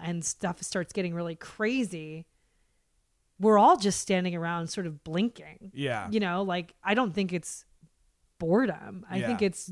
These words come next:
Speaker 1: literally like, "Oh, oh, right. Like, this is super, super terrible. This
Speaker 2: Right.
Speaker 1: is bad."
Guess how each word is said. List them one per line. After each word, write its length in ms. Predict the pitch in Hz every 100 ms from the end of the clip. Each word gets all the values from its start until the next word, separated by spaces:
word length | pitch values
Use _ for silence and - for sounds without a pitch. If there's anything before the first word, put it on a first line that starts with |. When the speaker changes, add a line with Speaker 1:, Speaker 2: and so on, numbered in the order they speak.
| 170
Speaker 1:
literally 500 | 175 185 190 185 170
like, 420 | 165 156 156 - - - - _ _ - 226
"Oh, 1200 | 240 247 254 254 247 226 208 190 175 165 160 - -
oh, 240 | 247 240 208
right. 400 | 202 220 202 175
Like, 200 | 175 -
this 220 | 196 -
is 140 | 196
super, 600 | - - - 214 - 190
super 500 | 165 - 202 180 190 160
terrible. 880 | - - - 233 247 190 165 - - 123
This 100 | 127
Speaker 2:
Right. 160 | 104
Speaker 1:
is 120 | 87
bad." 760 | 160 - 170 202 214 160 175